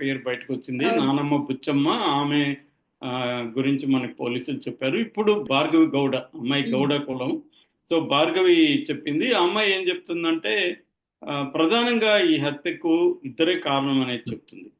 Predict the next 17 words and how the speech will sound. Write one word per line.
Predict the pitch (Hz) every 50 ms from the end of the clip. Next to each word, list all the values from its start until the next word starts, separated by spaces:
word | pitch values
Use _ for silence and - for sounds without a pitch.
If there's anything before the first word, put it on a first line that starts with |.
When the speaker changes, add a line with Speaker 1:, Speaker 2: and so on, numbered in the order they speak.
| _ _ -
Speaker 1:
ఒకరు | 131 - - 165 160 160 175 185 190
నానమ్మ. | 180 147 131 135 139 135 131 127 117 110 - - _ _ _
నానమ్మ | 131 123 139 160 180 190 190 185 185 175
బుచ్చమ్మ | 139 123 135 135 135 - 165 160 151 143 156 190 208 - 131
భయంకరమైన | 123 131 143 151 156 143 180 160 160 160 160 156
కులపుచ్చ | 151 - 143 147 147 143 190 180 - - 156
ఆమెకి. | 143 131 127 120 113 - - 160 - 160 - - - _ _ _ _ _ _ _ _ 127
ఆమె | 131 147 160 160 160 160 160 156 160 165 160 160 - _ -
నన్ను | 127 127 135 139 151 156 156 151 -
పెళ్లి | - 123 127 160 202
చేసుకున్నప్పటి | 208 202 208 202 202 - - 190 180 175 165 156 135 - 156 147 139
నుంచి | 143 160 - - - 185 180 185 180 175 175 -
నన్ను | 131 131 135 143 151 160 175 175
కూడా | 190 190 190 196 175 - - 147
చాలా | 143 139 143 139
తీవ్రంగా | 135 135 131 135 147 151 147 151 147
కొట్టింది. | 143 - - 131 131 - 139 131 127 120 135 156 - -